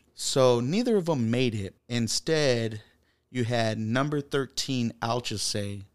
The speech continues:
who was supposed to take on number four Morenci. But unfortunately, Alchese had to forfeit the game.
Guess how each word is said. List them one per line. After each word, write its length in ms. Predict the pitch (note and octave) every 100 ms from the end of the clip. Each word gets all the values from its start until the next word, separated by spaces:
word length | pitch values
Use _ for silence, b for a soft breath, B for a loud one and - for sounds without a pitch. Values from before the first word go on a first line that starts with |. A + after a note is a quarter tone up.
| -
who 140 | B2
was 140 | A2+
supposed 480 | - A2 C3 A#2+ -
to 80 | G#2+
take 320 | - A#2+ G#2
on 320 | G#2+ G#2+ G#2 G2+
number 320 | G#2 G#2+ G#2
four 260 | - A2+
Morenci. 640 | G2+ G2+ G2+ G2+ G2+ - - _
But 200 | A#2 A#2
unfortunately, 1200 | - D3 E3+ - F#3 F3 - B2+ A2 A2 G#2+ G#2+ - _ -
Alchese 640 | A#2+ A#2 A2 - A2+ G#2
had 200 | G2+ A2
to 60 | G#2
forfeit 540 | - A#2 G#2 G#2+ -
the 60 | G2
game. 280 | G#2+ F#2+